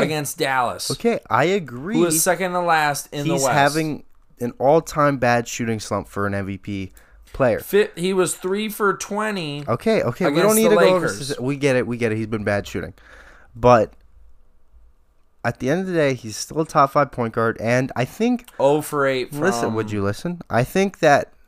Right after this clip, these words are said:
Speaker 2: what he's doing right
Speaker 1: Oh
Speaker 2: now,
Speaker 1: for eight.
Speaker 2: he's showing everybody that he is a team player, and he's letting Paul George be the m-, scorer
Speaker 1: Paul George
Speaker 2: and
Speaker 1: is
Speaker 2: the
Speaker 1: the
Speaker 2: first
Speaker 1: M V P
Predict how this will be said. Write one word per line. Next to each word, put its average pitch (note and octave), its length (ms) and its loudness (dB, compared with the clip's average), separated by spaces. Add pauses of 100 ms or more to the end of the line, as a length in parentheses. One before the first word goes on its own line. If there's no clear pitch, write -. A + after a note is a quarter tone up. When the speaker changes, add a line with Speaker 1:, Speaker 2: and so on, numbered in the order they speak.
(320)
Speaker 2:
what A#2+ 240 -2
he's D3 260 -6
doing C3+ 300 0
right A#2+ 140 0
Speaker 1:
Oh - 20 -2
Speaker 2:
now, G#2+ 220 2
Speaker 1:
for F2+ 80 -12
eight. - 80 -12
Speaker 2:
he's C#3+ 180 -4
showing F#3 280 2
everybody C#3+ 360 0
that A2+ 260 -2
he C3+ 360 -2
is C#3+ 120 0
a B2+ 80 -4
team A#2 240 -4
player, F#2+ 380 0 (360)
and A2+ 120 -2
he's A#2+ 160 -2
letting D#3+ 240 2
Paul C#3 220 0
George D3 320 -4
be A#2+ 120 -6
the A#2+ 80 -6
m-, A#2 220 -6
scorer C#3 640 -2 (480)
Speaker 1:
Paul D#3 180 -2
George E3+ 160 -2
Speaker 2:
and C3+ 220 2
Speaker 1:
is B2+ 60 -4
Speaker 2:
the C3 60 -4
Speaker 1:
the D#3 60 2
Speaker 2:
first D3+ 180 0
Speaker 1:
M C3 40 -4
V - 20 0
P C3+ 60 4